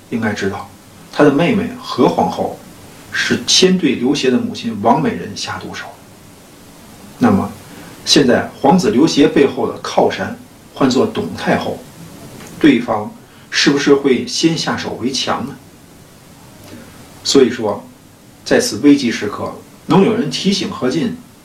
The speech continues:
也是何进在宫中早有安排。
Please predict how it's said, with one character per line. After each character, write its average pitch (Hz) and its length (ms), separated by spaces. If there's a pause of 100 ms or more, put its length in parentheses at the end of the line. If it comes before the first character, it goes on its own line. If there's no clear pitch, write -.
(160)
也 101 100
是 98 120
何 110 200
进 113 220 (280)
在 - 180
宫 143 320
中 127 320 (240)
早 - 240
有 202 80
安 131 200
排。 - 100